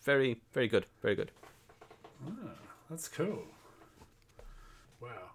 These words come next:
Speaker 2: One day.
Speaker 1: But yeah,
Speaker 2: One
Speaker 1: that, that
Speaker 2: day.
Speaker 1: motivates me. I, I now wanna do that. Again, competitive, proud, but use that in a positive way. Like, I wanna get in there now. I know somebody who's done it, and sometimes these things sort of feel a little bit, like,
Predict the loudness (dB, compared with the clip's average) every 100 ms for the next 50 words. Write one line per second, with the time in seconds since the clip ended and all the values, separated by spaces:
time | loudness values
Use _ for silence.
0 | -20 -20 _ -16 -8 -8 -6 4 8 8
1 | 8 12 12 12 12 12 12 8 8 4
2 | 4 -8 -20 12 12 12 12 12 12 12
3 | 10 6 4 2 2 -2 -4 -14 4 8
4 | 8 6 -4 4 8 8 6 -2 -6 6
5 | 8 8 6 0 -20 -20 -20 2 4 4
6 | 2 -20 _ -20 -2 2 6 6 6 4
7 | 6 6 6 6 6 6 6 4 4 10
8 | 10 12 8 6 2 0 -4 0 0 -4
9 | _ -20 _ _ 6 8 12 12 12 6
10 | 4 2 2 2 4 4 4 0 0 4
11 | 6 8 6 6 6 6 4 4 0 -2
12 | 6 8 10 6 8 8 10 8